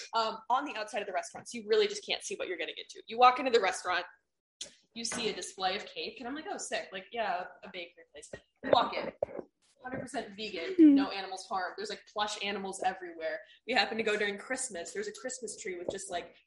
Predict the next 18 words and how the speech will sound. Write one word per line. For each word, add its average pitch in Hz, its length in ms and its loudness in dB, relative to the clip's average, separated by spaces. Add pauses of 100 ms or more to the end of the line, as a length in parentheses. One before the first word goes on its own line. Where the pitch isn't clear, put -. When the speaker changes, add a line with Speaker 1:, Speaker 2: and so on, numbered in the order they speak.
(120)
Speaker 1:
trillions 247 480 0
of 196 160 -4
weird 190 180 -2
ornaments. 165 800 -6
Speaker 2:
There's, 226 220 10
like, 226 100 -2
Speaker 1:
Felt 269 140 6
Speaker 2:
PETA 247 240 12
signs. 220 960 12
Speaker 1:
Yeah, 269 200 8
it 220 80 0
felt - 120 0
like 294 180 -2
you 269 80 -6
were 262 80 -8
in 262 80 -10
your 240 160 -10
grandma's 208 360 -10